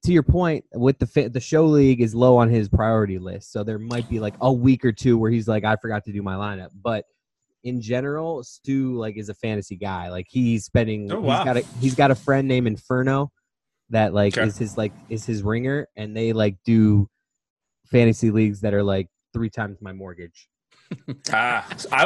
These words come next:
Speaker 2: I always thought it was not necessarily that he didn't have the, the knowledge or the ability. It was the actual either attention span or the care to keep up with something like that. It seems like a lot of maintenance for
Speaker 1: Well, I,
Speaker 2: someone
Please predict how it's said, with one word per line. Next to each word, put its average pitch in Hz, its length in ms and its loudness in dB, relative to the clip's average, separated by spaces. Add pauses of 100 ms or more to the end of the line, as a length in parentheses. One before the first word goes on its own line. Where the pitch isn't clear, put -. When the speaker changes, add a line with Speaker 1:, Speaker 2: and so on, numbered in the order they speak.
Speaker 2:
I 160 140 4
always 196 260 2
thought 170 160 0
it 160 60 -4
was 143 180 -8
not 156 280 -2
necessarily 143 420 -4
that 117 180 -4
he 107 120 -8
didn't 107 260 -4
have 107 320 -4
the, 92 340 -4 (500)
the 110 120 -2
knowledge 107 380 -2
or 104 60 -4
the 95 100 -6
ability. 117 600 -4 (340)
It 110 160 -2
was 101 260 -4
the 107 180 -4
actual 98 760 -6 (520)
either 101 200 -4
attention 110 440 -6
span 95 680 -6 (340)
or 92 640 -4 (420)
the 110 100 -4
care 101 480 -2
to - 140 -14
keep - 260 -10
up 95 160 -6
with 95 120 -6
something - 280 -8
like 90 160 -6
that. 95 80 -4
It 101 60 -6
seems 151 180 -6
like 143 80 -2
a 127 60 -2
lot 120 180 0
of 104 60 -8
maintenance 101 760 -8 (120)
for - 100 -8
Speaker 1:
Well, 117 300 -4
I, 135 80 2
Speaker 2:
someone 87 160 -8